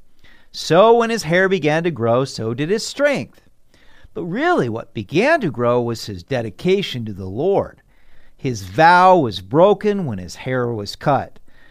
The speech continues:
But as Samson was humbled beneath the Philistine yoke, his hair began to grow, and he had time to think.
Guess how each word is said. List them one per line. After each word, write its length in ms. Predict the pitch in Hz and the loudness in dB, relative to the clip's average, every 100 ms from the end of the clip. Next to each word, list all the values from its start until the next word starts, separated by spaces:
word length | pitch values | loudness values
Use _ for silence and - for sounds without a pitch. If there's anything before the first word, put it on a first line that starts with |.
| - - | -20 -12
But 120 | 139 | -2
as 200 | 165 160 | 0 0
Samson 760 | - - 208 220 202 - 214 208 | -2 -2 0 0 -2 -6 -6 -6
was 200 | 117 - | -8 -10
humbled 560 | - 175 185 185 185 151 | -8 -4 -2 -2 -2 -2
beneath 420 | 156 165 180 175 | -4 -4 -4 -6
the 100 | 139 | -10
Philistine 760 | - 180 180 175 - 180 170 | -6 -2 -2 -2 -6 -6 -4
yoke, 440 | 147 151 156 156 - - - _ _ | 0 2 2 0 -6 -20 -20 _ _
his 260 | - 113 | -8 -8
hair 360 | - 175 202 240 | -8 -4 0 0
began 480 | 233 196 196 190 175 | -2 -4 -4 -2 -2
to 80 | 170 | -4
grow, 600 | 135 127 120 117 117 - - - - | -2 2 2 2 -2 -8 -20 -20 -16
and 120 | 117 113 | -10 -10
he 180 | 208 | -8
had 180 | 339 240 | -6 -6
time 300 | - 156 151 | -6 -4 -2
to 100 | 127 | -4
think. 600 | 117 - 131 85 - - | -8 -8 -8 -8 -12 -20